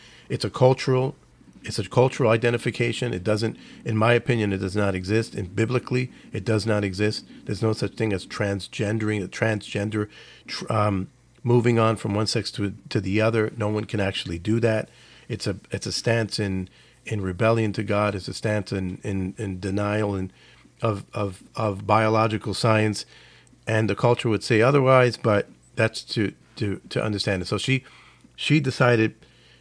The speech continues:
she called or left a m-, letter or something like that, communicated with Alistair Begg, and Alistair Begg decided, he s-, he said that he, if sh-, as long as the, the grandson understands her, where she stands,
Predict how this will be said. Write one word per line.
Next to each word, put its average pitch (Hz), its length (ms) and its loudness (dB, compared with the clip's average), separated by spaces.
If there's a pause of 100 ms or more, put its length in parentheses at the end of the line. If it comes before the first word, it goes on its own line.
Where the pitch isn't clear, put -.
(100)
she 139 220 0
called 127 540 6 (1080)
or 113 120 4
left 113 240 4
a 110 40 2
m-, 104 180 0
letter 123 480 4
or 117 60 4
something 120 240 2
like 117 40 4
that, 110 100 0
communicated 117 480 2
with 104 120 -2
Alistair 107 360 0
Begg, 104 240 2
and 98 100 0
Alistair 104 320 -2
Begg 104 260 0 (680)
decided, 110 440 2
he 107 60 -4
s-, - 200 -12
he - 60 -20
said 107 420 -2
that 98 220 0
he, 107 280 -10
if 107 240 -6
sh-, - 220 -10
as 104 180 0
long 131 360 8
as 147 180 0
the, 123 200 0 (380)
the 113 140 0
grandson 135 720 4
understands 120 560 0
her, 120 180 0
where 117 260 4
she 139 260 -2
stands, 101 720 -2